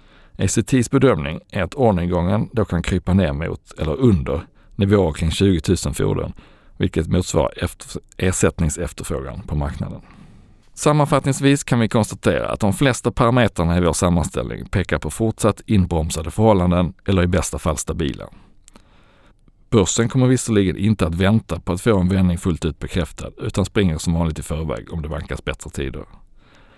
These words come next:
Men då många signaler har slagit om åt det negativa hållet ganska nyligen,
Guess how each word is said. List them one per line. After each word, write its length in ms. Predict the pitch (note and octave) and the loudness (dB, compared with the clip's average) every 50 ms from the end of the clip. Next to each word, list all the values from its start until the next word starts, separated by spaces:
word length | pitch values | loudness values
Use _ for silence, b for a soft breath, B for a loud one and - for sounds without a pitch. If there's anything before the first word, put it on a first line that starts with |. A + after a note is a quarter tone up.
| b b b b b b b | b b b b b b b
Men 340 | - A#2 A2+ A#2 B2+ C3 - - | 0 2 2 4 2 0 -2 -6
då 160 | - - A2 | -6 0 2
många 280 | G#2+ A2+ A2+ A#2+ A#2+ A#2 | 4 4 4 4 4 2
signaler 420 | - - B2 A#2+ A#2 G#2+ F#2+ F#2 | 2 2 4 4 6 4 4 2
har 120 | F2 F2+ F2+ | 0 -2 -2
slagit 380 | - - F2+ F2+ F2 F2 - | -2 -2 0 0 -2 0 0
om 200 | G2 F2 D#2+ C2+ | 0 0 0 -2
åt 80 | D#2+ - | -4 -4
det 80 | F#2+ | -2
negativa 440 | F2+ F#2 F#2 D#2 D2 - F2 D2+ D#2+ | 0 0 0 0 -2 -4 -4 -4 -2
hållet 240 | E2+ F2+ E2 C#2+ D#2 | 0 0 -2 -2 -2
ganska 260 | - F2 F2+ - F2+ | -2 -2 -2 0 0
nyligen, 520 | E2 E2+ F2 F2+ F#2 F2 C#2+ B1+ - - | 2 2 2 2 2 0 -2 -4 -8 -12